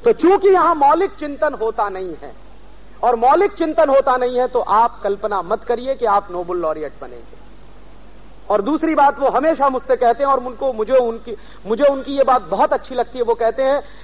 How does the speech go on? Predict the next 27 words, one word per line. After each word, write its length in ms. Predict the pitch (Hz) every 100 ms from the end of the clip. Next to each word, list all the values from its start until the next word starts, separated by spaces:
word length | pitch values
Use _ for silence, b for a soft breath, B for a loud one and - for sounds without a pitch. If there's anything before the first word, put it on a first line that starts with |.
| -
कि 80 | 277
नोबेल 520 | 220 262 311 392 370
लॉरिएट 440 | 311 302 302 214
होना 320 | 262 277 285
डिग्री 500 | 262 - 220 262 294
से 140 | 262 247
नहीं 200 | 254 226
जुड़ा 200 | 196 180
हुआ 240 | 143 135
है, 120 | - - - - - - - - - - - - - - - - - - - - - - - - - - - - - - -
कभी 280 | 269 359 370
डिग्री 320 | 302 311 320
से 160 | 311 294
कोई 280 | 277 294
साइंटिस्ट 640 | 269 247 269 262 277 269 -
का 120 | 262
काम 400 | 254 220 247 254
तय 200 | 254 247
करने 300 | 233 233 240
की 140 | 240
कोशिश 360 | 233 220 220 233 214
मत 120 | 214
करना, 240 | 208 180 156 - - - - - - - - - - - - -
धोखा 240 | 202 233 254
हो 160 | 233
जाएगा 340 | 247 226 208 170
इसमें। 300 | 139 -